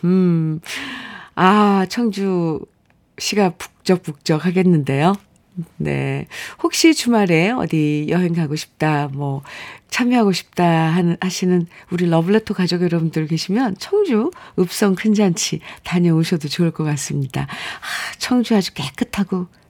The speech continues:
참 예쁜 도시예요. 그쵸? 팔공이삼님, 축제 큰 잔치 잘 보내시기 바랍니다. 영양제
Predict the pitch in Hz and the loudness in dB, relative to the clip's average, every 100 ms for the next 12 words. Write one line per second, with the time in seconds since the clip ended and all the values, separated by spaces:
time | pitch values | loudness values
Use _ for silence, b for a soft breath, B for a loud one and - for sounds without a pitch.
0 | _ - 262 254 - B B 185 175 190 | _ -6 -4 -4 -8 B B 0 2 2
1 | 175 156 156 160 151 165 170 156 - - | 2 2 0 2 2 2 2 0 -6 -4
2 | 165 165 170 165 _ _ - B 359 330 | 0 2 0 -2 _ _ -14 B -4 -2
3 | 269 - 240 220 214 202 226 226 220 220 | -2 -2 0 4 4 4 2 4 6 6
4 | 220 226 240 262 _ _ B B B B | 4 0 -6 -12 _ _ B B B B
5 | B - - 208 190 262 359 - - 254 | B -16 0 4 4 2 0 -4 -2 0
6 | 190 160 - 185 196 320 427 _ _ - | 0 -2 -2 0 2 2 0 _ _ -10
7 | - 220 214 190 185 180 175 175 180 170 | -2 0 0 0 0 0 -2 -4 -2 -4
8 | 165 156 151 156 B B 185 190 262 370 | -4 -4 -6 -8 B B 2 4 6 4
9 | 277 214 190 196 | 4 4 4 2